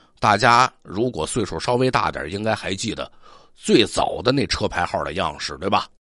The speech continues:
那时候呢，是分上下两行，上边就是写着辽宁零一，然后下边呢数字那个头啊要大点儿，写着九幺三零六。经过调查，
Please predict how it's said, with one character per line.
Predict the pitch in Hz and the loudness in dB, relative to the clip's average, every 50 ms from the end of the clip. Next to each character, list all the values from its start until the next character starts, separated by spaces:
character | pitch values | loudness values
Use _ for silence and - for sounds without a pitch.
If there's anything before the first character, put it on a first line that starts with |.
| _ _ | _ _
那 | - 240 302 247 123 | 0 0 2 2 2
时 | - - | 0 -4
候 | 85 82 80 85 85 | -6 -8 -8 -8 -8
呢， | 80 73 - - _ _ _ _ - | -10 -10 -12 -14 _ _ _ _ -6
是 | - - 123 | -2 0 2
分 | 98 - 170 190 190 | 4 6 6 6 6
上 | - - 175 131 107 | 6 4 2 2 2
下 | 107 127 107 87 | 0 0 0 -2
两 | 76 71 64 62 64 | -2 -6 -10 -10 -12
行， | - - - 69 78 113 - _ _ _ - - - _ | -10 -6 -4 -4 -4 -4 -6 _ _ _ -20 -20 -20 _
上 | - - - 330 254 190 117 104 | -2 2 4 6 6 4 4 2
边 | 101 117 127 - - _ _ | 4 4 4 2 0 _ _
就 | - - 117 87 | -6 -4 -4 -4
是 | - - 87 | -4 -6 -6
写 | - - 78 67 | -6 -4 -6 -6
着 | - 80 80 | -6 -8 -10
辽 | 78 78 82 90 135 | -8 -4 0 2 2
宁 | 175 165 123 113 123 147 - - | 2 2 2 0 0 -2 -4 -6
零 | - 90 90 98 135 | -6 -6 -4 -2 -2
一， | 160 175 185 208 214 254 - - - - - | -2 -2 -2 -4 -6 -8 -10 -16 -20 -18 -6
然 | - 98 131 165 | -2 0 0 0
后 | 180 - 170 143 | 2 2 0 0
下 | - - - 277 - - 95 | 2 2 2 0 0 0 0
边 | 90 98 98 98 | 0 2 0 0
呢 | 92 87 | 0 -2
数 | - - - 175 131 127 | -2 -2 0 0 -2 -2
字 | 143 214 233 202 - - - - - - _ | -4 -4 -4 -6 -6 -8 -14 -20 -20 -20 _
那 | - - 120 123 110 | -8 -2 0 0 0
个 | - - 147 104 | 2 2 2 2
头 | - - - 80 104 | 2 0 -2 0 0
啊 | 113 92 | 2 2
要 | 87 90 90 | 2 0 0
大 | - - - - 85 | 0 0 0 0 -2
点 | 78 - | -4 -4
儿， | 69 71 78 - _ | -6 -8 -8 -10 _
写 | - - - 82 73 | -10 -8 -8 -8 -6
着 | 71 87 90 - | -6 -8 -6 -4
九 | - - 80 65 65 67 | -4 -4 -4 -6 -8 -6
幺 | - 85 80 73 71 | -4 -2 -2 -2 -2
三 | - - - 82 78 | -4 -4 -4 -4 -4
零 | 76 73 71 76 | -6 -8 -10 -8
六。 | 82 87 82 _ _ _ _ _ _ _ _ - - - _ _ | -8 -8 -10 _ _ _ _ _ _ _ _ -20 -20 -20 _ _
经 | - - 285 302 302 294 | -2 0 2 2 2 2
过 | - 190 151 | 4 2 2
调 | 135 - 170 143 113 | 4 4 4 4 4
查， | 107 - - 87 98 131 | 2 0 0 0 0 0